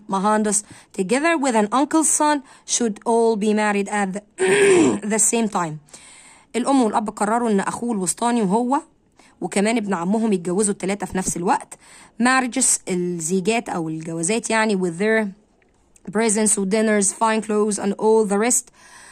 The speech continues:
بالهدايا والعشاء اللي بيتعمل والف-، والهدوم الكويسة وكل الباقي ده، cost the families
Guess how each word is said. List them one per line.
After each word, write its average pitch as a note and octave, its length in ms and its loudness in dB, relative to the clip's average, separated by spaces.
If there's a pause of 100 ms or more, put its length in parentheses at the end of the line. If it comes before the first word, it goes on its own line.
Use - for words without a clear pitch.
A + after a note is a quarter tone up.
(320)
بالهدايا A#3 920 0
والعشاء G3+ 800 0
اللي G3+ 120 -2
بيتعمل F#3+ 640 -2
والف-، G#3+ 260 -2
والهدوم F#3+ 440 0
الكويسة G3 500 0
وكل G#3 300 -2
الباقي F3+ 640 -2
ده، C#4 180 2 (360)
cost D4 280 2
the G#3+ 100 0
families A3 600 0